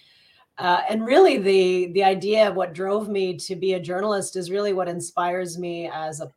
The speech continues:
as an elected official, that I,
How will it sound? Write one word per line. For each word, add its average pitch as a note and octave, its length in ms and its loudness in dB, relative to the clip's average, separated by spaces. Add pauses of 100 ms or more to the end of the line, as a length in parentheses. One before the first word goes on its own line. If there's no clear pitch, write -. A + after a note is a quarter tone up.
(120)
as D#3 200 -8
an D#3 80 -12
elected F3 420 -6
official, C#3+ 580 -10 (560)
that F3+ 420 -2
I, G#3+ 540 4